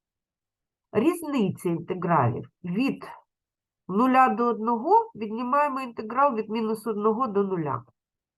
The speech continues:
Г варіант. Два таких інтеграли від мінус нуля, е, до, від мінус одного до нуля.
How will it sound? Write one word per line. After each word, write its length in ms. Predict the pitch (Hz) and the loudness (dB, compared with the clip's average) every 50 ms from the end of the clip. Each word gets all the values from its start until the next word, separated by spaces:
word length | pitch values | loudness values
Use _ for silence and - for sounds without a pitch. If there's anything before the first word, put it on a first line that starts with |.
| _ | _
Г 240 | - 185 202 240 226 | -8 -2 2 2 4
варіант. 540 | 196 170 180 180 170 165 151 135 135 143 143 _ _ _ | 4 2 0 0 0 2 2 0 0 -4 -10 _ _ _
Два 300 | - 165 185 208 262 285 | -12 -6 0 2 4 4
таких 460 | 285 285 214 202 - 208 190 - - | 4 2 -2 -4 -4 -4 -6 -6 -6
інтеграли 680 | 190 175 180 - 214 202 196 202 214 208 208 208 202 196 | -10 -10 -6 -4 -4 -2 0 2 4 4 4 4 4 2
від 160 | 185 190 - | -2 -4 -6
мінус 380 | 190 202 202 202 208 202 - - | -6 -4 -2 -2 -2 -4 -4 0
нуля, 480 | 196 202 202 196 196 196 190 185 175 - | 0 2 4 4 4 4 2 0 -2 -6
е, 580 | - 180 190 180 175 175 175 170 170 165 156 156 | -6 -4 -4 -2 -2 0 0 0 -2 -2 -4 -4
до, 320 | 160 175 175 175 170 170 - _ - - - _ - | -4 -4 -2 -4 -4 -6 -12 _ -20 -20 -18 _ -2
від 200 | 180 196 180 175 | -2 -2 0 0
мінус 380 | 196 226 214 202 196 196 - - | 0 2 2 2 2 0 -2 -4
одного 440 | - - 190 190 202 214 202 208 | -2 -2 0 2 2 2 2 2
до 160 | 202 175 190 180 | 0 0 -2 -4
нуля. 360 | 180 190 185 180 170 160 | -2 -2 -2 -2 -2 -2